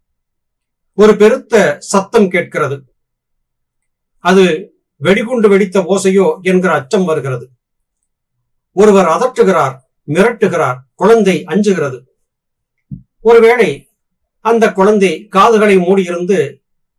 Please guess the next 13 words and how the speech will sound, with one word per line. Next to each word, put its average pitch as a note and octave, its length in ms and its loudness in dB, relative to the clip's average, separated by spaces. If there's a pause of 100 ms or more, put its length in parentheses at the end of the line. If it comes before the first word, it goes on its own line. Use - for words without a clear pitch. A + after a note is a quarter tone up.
(440)
காதுகள் G3+ 500 2
கேட்காமல் F#3+ 600 0
இருந்து, F3 340 -4 (1300)
பக்கத்திலே F#3+ 580 0
ஏதாவது F3+ 440 -2
ஓசை F3+ 280 -2
கேட்டால் E3+ 540 -4 (920)
பய E3 200 2
உணர்ச்சி G3+ 340 0
ஏற்படுமா E3+ 500 -4 (160)
என்றால் D#3+ 480 -4
நிச்சயமாக F3+ 640 -2
இல்லை. B2+ 280 -8